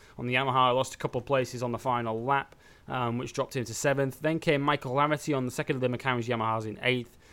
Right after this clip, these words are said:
Ninth went to Jake Dixon on the Kawasaki, and the top ten, uh, was completed by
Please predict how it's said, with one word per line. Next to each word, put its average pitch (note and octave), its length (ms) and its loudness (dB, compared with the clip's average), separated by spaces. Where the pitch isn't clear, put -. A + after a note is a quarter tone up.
Ninth D3 360 2
went B2+ 260 0
to B2 240 0
Jake B2 340 0
Dixon E3 460 0
on B2 160 -6
the A#2 80 -4
Kawasaki, A2 720 -4
and A2+ 140 -4
the - 40 -10
top - 280 -2
ten, A2+ 340 0
uh, A2+ 400 0
was A2+ 320 -2
completed A#2 840 -2
by B2 640 0